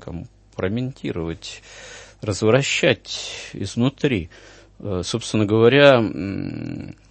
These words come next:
ну, в нашей истории это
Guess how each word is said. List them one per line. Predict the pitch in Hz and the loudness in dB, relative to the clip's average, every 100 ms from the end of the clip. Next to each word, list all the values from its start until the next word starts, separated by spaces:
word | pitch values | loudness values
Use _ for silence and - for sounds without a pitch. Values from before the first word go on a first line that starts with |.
| - | -20
ну, | 85 87 107 110 98 | -14 -8 -6 -6 -2
в | |
нашей | 117 117 117 107 | -2 0 0 -2
истории | - - 127 156 120 98 92 - _ _ _ _ _ _ | -4 0 2 4 4 4 0 -8 _ _ _ _ _ _
это | 120 - - 98 90 85 82 69 71 | -18 -18 -4 -2 0 -2 -2 -6 -10